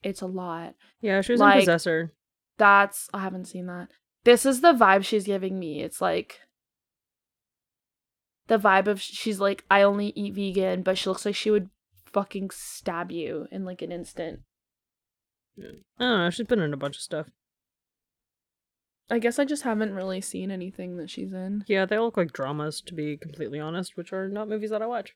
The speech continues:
Speaker 1: Yeah.
Speaker 2: I'm pretty garbage. I got pretty garbage taste.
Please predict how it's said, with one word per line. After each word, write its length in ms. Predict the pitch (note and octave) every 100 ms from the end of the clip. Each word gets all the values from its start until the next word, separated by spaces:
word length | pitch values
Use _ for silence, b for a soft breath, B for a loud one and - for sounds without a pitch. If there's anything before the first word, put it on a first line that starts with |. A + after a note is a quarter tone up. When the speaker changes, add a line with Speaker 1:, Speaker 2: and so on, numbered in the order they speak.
| _
Speaker 1:
Yeah. 380 | D#4+ E4 D#4+ D#4+ D#4 _ _ _ _ _ _ _ _ _ _ _
Speaker 2:
I'm 60 | A#3
pretty 160 | D#4 C4+
garbage. 580 | D#3+ G3+ F3 - - - F#3+
I 60 |
got 120 | G#3+
pretty 140 | A#3+ A#3+
garbage 300 | F#3+ D#3+ -
taste. 320 | B2 C3